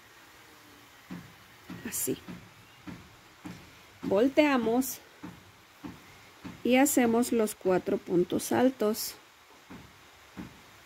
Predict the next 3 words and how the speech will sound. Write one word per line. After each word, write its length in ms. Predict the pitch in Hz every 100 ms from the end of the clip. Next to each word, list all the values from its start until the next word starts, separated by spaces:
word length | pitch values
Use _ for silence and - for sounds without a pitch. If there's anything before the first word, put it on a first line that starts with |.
| - - - - - - - -
Dos, 1000 | 196 190 180 180 185 233 320 - - - - - - - - - - - - - - - - - - - - - - - - - - -
tres 800 | 208 202 208 269 403 - - - - - - - - - - - - - - - - - - - - -
y 80 | -